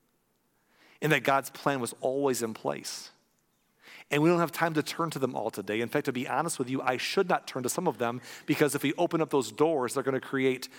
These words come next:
five other questions and sermons to talk about. We'll be here for four hours.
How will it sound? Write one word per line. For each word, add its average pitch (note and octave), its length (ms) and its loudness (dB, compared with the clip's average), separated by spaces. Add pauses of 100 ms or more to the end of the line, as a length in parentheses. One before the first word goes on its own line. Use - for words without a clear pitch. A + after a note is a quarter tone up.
(100)
five D3 380 2
other C#3+ 200 0
questions C#3 460 -2
and A#2 140 -4
sermons C#3 400 0
to B2 120 -2
talk C3+ 260 -2
about. C3 180 -2
We'll B2 80 -8
be A#2+ 100 -4
here B2 100 0
for A2+ 120 -8
four B2 280 -2
hours. G#2+ 380 -6